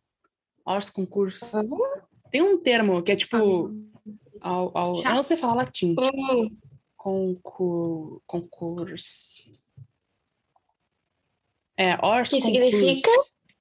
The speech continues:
Speaker 1: É relativo a uma
Speaker 3: Ah.
Speaker 1: pessoa que não pode participar de um concurso por já ser laureada, por ser membro do júri, não sei. Ou seja, a pessoa já é foda demais, ela não, tipo, não, não tem que receber
Speaker 3: <laughs>
Speaker 1: aplauso.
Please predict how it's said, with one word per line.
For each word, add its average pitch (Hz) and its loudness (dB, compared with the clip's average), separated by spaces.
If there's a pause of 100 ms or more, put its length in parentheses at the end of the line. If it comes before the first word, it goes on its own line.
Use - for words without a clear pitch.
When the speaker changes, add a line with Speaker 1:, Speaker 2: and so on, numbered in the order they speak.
(640)
Speaker 1:
É 196 0
relativo 226 0
a 285 0
uma 277 0
Speaker 3:
Ah. 262 -4
Speaker 1:
pessoa 247 0
que 262 -4
não 269 0
pode 254 -2
participar 233 -2
de 226 -6
um 226 -4
concurso 220 -4
por 220 -4
já 214 0
ser 214 -2
laureada, 208 0
por 208 -10
ser 208 -4
membro 202 -2
do 196 -2
júri, 196 0
não 214 -4
sei. 196 -2 (220)
Ou 320 2
seja, 269 4
a 247 -2
pessoa 294 2
já 311 2
é 302 0
foda 311 -2
demais, 262 0
ela 262 0
não, 262 -2
tipo, 247 -8
não, 240 -2
não 240 -4
tem 247 -4
que 233 -4
receber 294 2
Speaker 3:
<laughs> 269 -2
Speaker 1:
aplauso. 208 -2